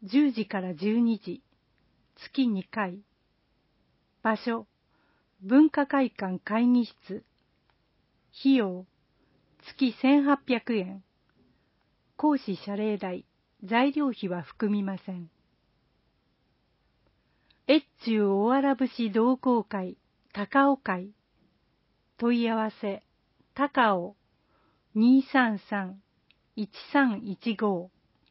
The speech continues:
おわらの本場、富山県八尾の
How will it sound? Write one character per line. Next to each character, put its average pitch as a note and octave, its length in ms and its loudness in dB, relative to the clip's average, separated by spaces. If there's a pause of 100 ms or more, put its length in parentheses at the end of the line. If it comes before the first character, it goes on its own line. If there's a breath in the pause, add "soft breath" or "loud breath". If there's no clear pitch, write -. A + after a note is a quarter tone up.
(1500)
お G#3+ 80 -2
わ B3 180 6
ら C#4 140 6
の B3+ 160 4
本 A3+ 260 2
場、 G#3+ 240 0 (460)
富 A3+ 160 0
山 D4 260 4
県 G3+ 280 -2
八 G3 360 -4
尾 A3+ 180 0
の G#3 280 -4